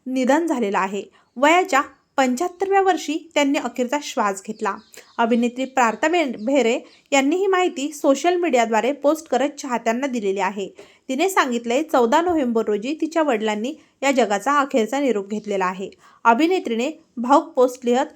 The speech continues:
त्याला भावूक कॅप्शन दिलेलं आहे. प्रार्थना बेहरे यांच्या पोस्टवर मराठी आणि हिंदी कला विश्वातील कलाकारांनी तिच्या वडिलांना भावपूर्ण श्रद्धांजली वाहिलेली आहे.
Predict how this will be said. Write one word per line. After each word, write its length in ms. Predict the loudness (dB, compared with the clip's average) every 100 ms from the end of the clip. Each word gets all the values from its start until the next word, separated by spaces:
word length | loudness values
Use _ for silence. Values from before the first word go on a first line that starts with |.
| _ _
त्याला 180 | 0 2
भावूक 320 | 4 2 2
कॅप्शन 400 | -2 -2 -2 -4
दिलेलं 280 | -2 -2 -2
आहे. 280 | -4 -6 -10 -14 _ -20 _ _ _
प्रार्थना 400 | 2 2 2 -2
बेहरे 320 | 0 2 2 0
यांच्या 260 | -2 -4
पोस्टवर 460 | 0 0 0 -2 0
मराठी 340 | 2 2 0
आणि 180 | 0 -2
हिंदी 280 | -2 -4 -4
कला 260 | -2 -2
विश्वातील 480 | -2 -4 -6 -6 -8
कलाकारांनी 720 | -6 -2 -2 0 -2 -2 -6 -10 -16 _ -6
तिच्या 160 | -2
वडिलांना 540 | 0 2 0 -2 -2 -2
भावपूर्ण 480 | 0 0 0 -4 -4
श्रद्धांजली 580 | -4 -4 -4 -6 -4 -4
वाहिलेली 380 | -4 -6 -8
आहे. 260 | -10 -10 -14